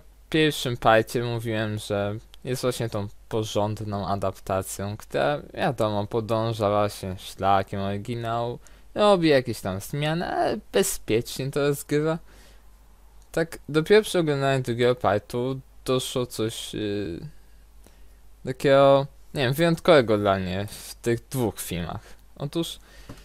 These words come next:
ze względu na to, że są to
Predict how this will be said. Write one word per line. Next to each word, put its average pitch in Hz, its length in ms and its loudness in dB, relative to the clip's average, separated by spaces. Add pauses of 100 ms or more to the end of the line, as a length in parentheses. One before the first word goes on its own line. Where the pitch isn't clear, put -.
(520)
ze 160 100 2
względu 214 380 4
na 214 80 2
to, 180 180 0
że 139 380 6
są 135 320 0
to 123 460 4